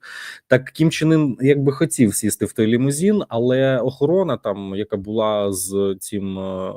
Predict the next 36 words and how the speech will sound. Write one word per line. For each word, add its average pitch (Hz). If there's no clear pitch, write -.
корейцем, 127
вони 107
сказали: 107
«Ні-ні, 123
не 107
надо, 98
не 107
надо, 127
не 117
сідай». 87
Ось, 95
е, 104
Путін, 175
зрештою, 117
туди 117
сів, 185
десять 117
хвилин 110
спілкувалися 101
без 101
свідків 139
в 110
лімузині. 95
М, 95
е, 92
так, 101
це 156
була 131
незапланована, 107
насправді, 135
розмова, 135
як, 113
ну, 123
це 127
теж, -
е, 92